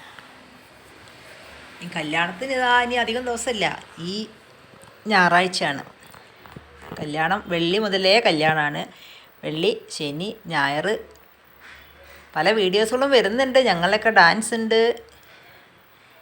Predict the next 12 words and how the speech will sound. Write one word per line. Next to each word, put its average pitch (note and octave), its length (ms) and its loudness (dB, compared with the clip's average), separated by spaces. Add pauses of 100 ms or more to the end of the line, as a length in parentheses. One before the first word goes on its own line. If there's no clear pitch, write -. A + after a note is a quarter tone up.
(340)
ഇതാ G3 180 8 (760)
ഇത് F#3+ 100 -12
നമ്മുടെ F#3+ 260 -2
പെണ്ണിൻ്റെ F#3 340 0
അമ്മയും F#3 280 -4 (300)
അച്ഛനും F3 240 -4
കേട്ടോ. E3+ 320 0
അച്ഛനപ്പുറത്ത് - 580 -4 (140)
പച്ച F3+ 200 -6 (1500)
പിസ്ത F#3+ 340 -4
ഷർട്ട് D3 240 -4
ഇട്ടത്. - 220 -16